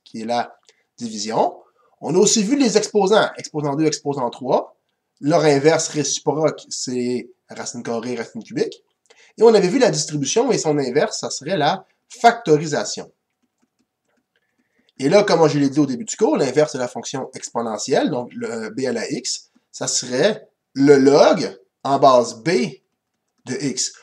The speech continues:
Le petit b ici, là, c'est, c'est comme dans la racine, là, si on a, on a, on avait un petit deux ou un petit trois pour indiquer c'est, c'est quel type de racine. Même chose, le log va changer par rapport à la base de l'exponent,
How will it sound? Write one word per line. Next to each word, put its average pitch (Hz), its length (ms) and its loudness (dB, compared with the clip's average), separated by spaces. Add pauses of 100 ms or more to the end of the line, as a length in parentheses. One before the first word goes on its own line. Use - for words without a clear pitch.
(120)
Le 131 120 -6
petit - 220 -10
b 196 60 0
ici, 226 340 0
là, 190 100 0
c'est, - 160 -6
c'est - 160 -8
comme 165 160 -2
dans 151 80 2
la 143 140 2
racine, 196 420 -2
là, 185 80 -6
si 160 80 -8
on 139 100 -4
a, 127 60 -4
on 120 140 -6
a, 110 80 -8
on 123 100 -8
avait 117 120 -8
un 117 40 -6
petit 131 160 -12
deux 156 80 -4
ou 143 100 -2
un 120 80 -4
petit - 120 -12
trois 160 180 -6
pour 120 140 -8
indiquer 135 400 -6
c'est, 113 500 -8 (140)
c'est 117 140 -12
quel 123 160 -2
type 131 120 -8
de 135 80 -4
racine. 123 380 -4
Même 127 180 -4
chose, 165 320 -4 (220)
le 110 100 -8
log 139 240 2
va 120 80 -2
changer 113 360 -8
par 120 120 -12
rapport 117 260 -6
à 117 60 -4
la 104 120 -4
base 117 380 -6
de 104 60 -14
l'exponent, 107 460 -10